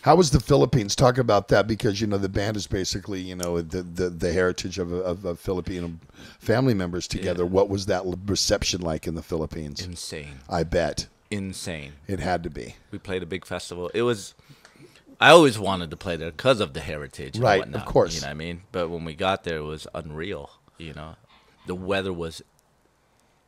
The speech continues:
Speaker 2: it's a weather, it's unbearable.
Speaker 1: Yeah,
Speaker 2: You know?
Speaker 1: yeah.
Speaker 2: But the reception was good. Everyone was great. The festival was good. We just, it was just an amazing experience having to play there for the first time.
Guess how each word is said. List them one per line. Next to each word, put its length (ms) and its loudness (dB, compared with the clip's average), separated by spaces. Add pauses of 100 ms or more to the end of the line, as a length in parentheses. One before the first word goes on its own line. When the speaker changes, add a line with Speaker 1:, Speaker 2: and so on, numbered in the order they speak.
(800)
Speaker 2:
it's 140 -10
a 40 -6
weather, 360 0
it's 180 -12
unbearable. 520 -4 (560)
Speaker 1:
Yeah, 420 0
Speaker 2:
You 140 -6
know? 140 -6
Speaker 1:
yeah. 160 -2 (300)
Speaker 2:
But 240 10
the 80 8
reception 440 4
was 140 -2
good. 300 6 (140)
Everyone 400 4
was 160 -4
great. 200 4
The 60 -2
festival 460 -4
was 160 -6
good. 320 4 (640)
We 200 -2
just, 260 -2
it 80 -4
was 160 -2
just 180 -4
an 120 -2
amazing 440 -4
experience 460 -10
having 240 -6
to 100 -20
play 220 -8
there 120 -10
for 180 -14
the 60 -10
first 400 -14
time. 220 -16